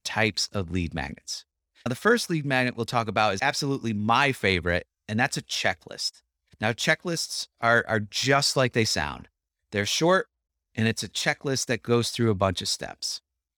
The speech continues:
And that's something that someone can download and put into action immediately. The second type of lead magnet that you can create is a cheat sheet. And that cheat sheet may show some shortcuts or tips, or maybe have a couple of templates in it,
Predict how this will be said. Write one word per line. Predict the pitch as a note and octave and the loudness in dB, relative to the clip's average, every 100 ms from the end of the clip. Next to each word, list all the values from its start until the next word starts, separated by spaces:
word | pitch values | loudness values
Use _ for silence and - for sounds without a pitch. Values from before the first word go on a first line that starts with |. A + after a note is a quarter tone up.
| _ | _
And | A#2+ C3 | 0 0
that's | D3+ | 0
something | - F3+ - E3 | 0 -2 0 -2
that | C#3 - | -2 0
someone | D3 C#3+ B2+ | 2 2 0
can | A#2 | -2
download | F#2+ B2 C#3 B2+ B2 A#2+ - | 2 2 2 2 4 2 2
and | A2 - | -4 0
put | D3 - | 0 2
into | A#2+ - | 0 0
action | G#2 G2+ - A2 G2+ - | 0 -2 0 0 0 -2
immediately. | F#2 F2 F#2 D#2+ D2+ - C2 - _ _ _ _ _ _ _ _ | -2 2 2 2 -2 -4 -12 -16 _ _ _ _ _ _ _ _
The | - | -4
second | - G3+ A3 - | 2 2 2 2
type | C#3+ - | 0 0
of | B2 - - - | -4 -4 -14 0
lead | A#2+ C3 A#2 | 2 4 4
magnet | A2 G#2 G#2+ | 2 0 0
that | A2 G2+ | 0 0
you | G2+ | 0
can | G2+ | -2
create | - G2+ G2 G2 F#2+ _ _ _ | -2 0 4 4 0 _ _ _
is | G2+ | -4
a | G#2 | -2
cheat | - - G2 | 0 2 2
sheet. | - D2+ C#2 _ _ _ _ | 2 0 -2 _ _ _ _
And | C3 D3 | -2 0
that | E3 | 0
cheat | - E3 D#3+ | -4 -8 -6
sheet | - D#3 | -6 -2
may | C#3 C3+ C3 | 2 4 4
show | - C3+ B2 | 4 4 4
some | A#2 A#2+ G#2+ | 2 0 0
shortcuts | - F3+ - E3+ D#3 - - | 2 0 2 0 0 -2 -4
or | A#2 | -4
tips, | G#2 - C#3+ - - | 0 2 2 0 -4
or | C3 | -4
maybe | G3 D#4+ | -4 0
have | G3 D#3 | 0 0
a | |
couple | - C#3 C3 A2+ | -2 -2 0 -2
of | - | 0
templates | B2 - F#2 - | -2 0 -2 0
in | F#2 | 0
it, | F2+ | -2